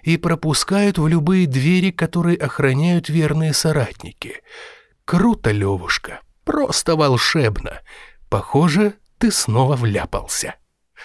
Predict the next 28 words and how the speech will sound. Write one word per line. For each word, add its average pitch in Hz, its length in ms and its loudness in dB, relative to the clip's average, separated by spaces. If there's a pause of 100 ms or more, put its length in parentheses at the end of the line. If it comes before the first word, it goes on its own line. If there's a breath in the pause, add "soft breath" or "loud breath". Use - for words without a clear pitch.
(120)
А 139 120 2
ведь 170 200 0
час 214 320 0
назад 180 480 0
радовался, 143 640 2
что - 180 -2
удалось 160 420 2
уйти 156 200 0
без 143 240 0
драки, 147 540 -2 (200 loud breath)
и 170 120 4
что 175 180 0
брат 170 300 2
Кевина 175 400 2
просто 196 400 0
похлопал 226 800 0
по 214 120 0
плечу 214 380 2
на 208 120 2
прощание, 175 840 0
а 165 140 0
мог 170 240 0
бы 139 120 2
и 135 40 2
нос 151 260 2
своротить. 123 720 -2
Твой 156 440 4
нос. 139 380 -4